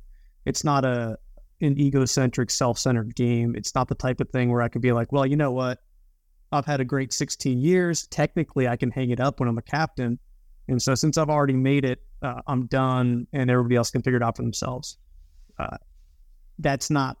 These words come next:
that's not the way we conduct business. And I know you know that, um, but, you know, it just makes it, it makes it like there is a sense of comfort in knowing that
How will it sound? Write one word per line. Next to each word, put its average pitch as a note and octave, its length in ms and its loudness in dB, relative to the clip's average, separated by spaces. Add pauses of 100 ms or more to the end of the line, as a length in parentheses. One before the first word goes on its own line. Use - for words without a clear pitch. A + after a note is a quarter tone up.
that's C#3+ 260 -2
not C3 180 -2
the C#3 80 -2
way B2+ 140 2
we A#2+ 140 0
conduct A#2+ 400 -2
business. C3+ 340 0
And F3+ 100 0
I D#3+ 40 0
know C3 100 2
you A#2 100 2
know A2+ 160 0
that, A2+ 340 -6
um, B2 220 -2
but, C#3 180 0
you F#3 80 2
know, E3+ 80 4
it D#3 80 0
just E3+ 160 -2
makes D#3+ 260 0
it, D3 220 -4 (560)
it E3 180 -2
makes D#3+ 640 2
it E3+ 240 2 (640)
like C#3+ 200 -2
there D3 160 -2
is E3+ 200 4
a E3 60 4
sense D3 260 2
of A#2+ 120 -6
comfort B2 540 0
in B2 180 0
knowing A#2+ 400 4
that A#2 360 -4